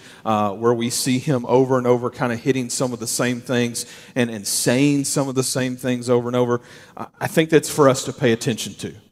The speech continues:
And, and I, and I know that it is. And again, we talked about this way back in the beginning of the series, but, you know, when John was writing this, you gotta remember historically, it was at a time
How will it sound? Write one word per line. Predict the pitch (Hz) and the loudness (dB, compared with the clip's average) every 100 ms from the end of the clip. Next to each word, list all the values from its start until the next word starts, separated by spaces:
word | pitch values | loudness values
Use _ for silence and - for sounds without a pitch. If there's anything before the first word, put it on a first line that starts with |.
| _ - | _ -6
And, | 120 | -2
and | 123 117 | 0 0
I, | 113 | 0
and | - 113 | -2 -2
I | |
know | 113 131 175 | 0 6 6
that | 170 123 | 6 2
it | 113 | 0
is. | 113 104 104 - - - - - | 0 0 -2 -6 -10 -20 -20 -4
And | 127 127 | 0 0
again, | 123 135 131 123 | 2 2 2 0
we | 117 | -6
talked | 117 151 135 117 | 0 4 4 4
about | 120 113 | 2 2
this | 117 - | 0 -2
way | 120 | -2
back | 120 113 113 | 2 0 0
in | |
the | 107 | -10
beginning | 113 123 123 117 | -6 -4 -2 -6
of | 104 | -6
the | |
series, | 104 - 135 120 | -6 0 2 0
but, | 120 117 110 - | 0 0 0 -4
you | 117 | -4
know, | 113 | -2
when | 113 | -2
John | 110 135 143 139 | 0 2 2 2
was | 117 104 | -4 -8
writing | 113 120 160 139 | -2 2 2 0
this, | 117 113 117 - - - - - - | 0 0 -2 -6 -12 -20 -20 -20 -12
you | 120 | 4
gotta | 147 156 | 6 6
remember | 151 151 147 143 | 4 2 2 2
historically, | - 135 - - 151 156 139 123 113 | 2 0 2 4 6 6 4 0 4
it | 131 139 | 2 2
was | 147 | 2
at | 143 | 2
a | 123 | 2
time | - - 147 127 110 | -2 2 2 2 0